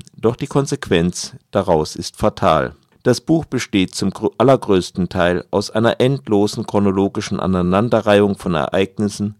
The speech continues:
und Fakten, von der Zeit vor dem Ersten Weltkrieg bis auf den heutigen Tag. Vieles davon ist für sich sicher interessant, aber es fehlt ein roter Faden. Am Ende ist es für die aufmerksame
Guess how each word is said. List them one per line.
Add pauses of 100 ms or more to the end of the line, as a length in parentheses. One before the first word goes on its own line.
(100)
und
Fakten, (400)
von
der
Zeit
vor
dem
Ersten
Weltkrieg
bis
auf
den
heutigen
Tag. (100)
Vieles
davon
ist
für
sich
sicher
interessant, (180)
aber
es
fehlt
ein
roter
Faden. (280)
Am
Ende
ist
es
für
die
aufmerksame